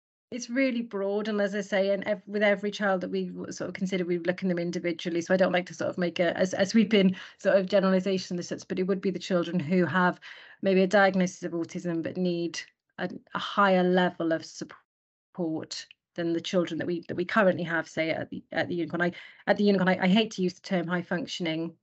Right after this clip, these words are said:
um, autism, but that is more the sort of profile of the children in our school. Um, and we want to be able to use the children who will need a, a bit more support. You know, we offer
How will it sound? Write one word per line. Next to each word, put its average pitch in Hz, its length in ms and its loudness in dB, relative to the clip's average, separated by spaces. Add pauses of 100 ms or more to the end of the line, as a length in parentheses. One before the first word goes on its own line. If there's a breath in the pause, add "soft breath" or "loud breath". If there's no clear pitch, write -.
(140)
um, 165 380 0
autism, 180 440 -2
but 180 100 -4
that 180 220 4
is 170 100 -6
more 175 300 0
the 180 100 -6
sort 190 180 -4
of 165 120 -10
profile 165 640 -2
of - 120 -12
the - 60 -14
children 175 600 -8
in 180 160 -2
our 170 120 -2
school. 160 520 -4 (340 loud breath)
Um, 196 260 4 (240 loud breath)
and 233 80 4
we 233 120 8
want 226 160 6
to - 40 -14
be 220 80 0
able 202 120 2
to 208 100 -6
use 185 80 -4
the 196 60 -2
children 190 340 -2
who 202 140 2
will 202 200 6
need 190 160 2
a, - 220 -4
a - 40 -6
bit 170 140 -2
more 180 140 0
support. 175 420 0
You 190 100 0
know, 180 120 4
we 208 220 2
offer 180 520 2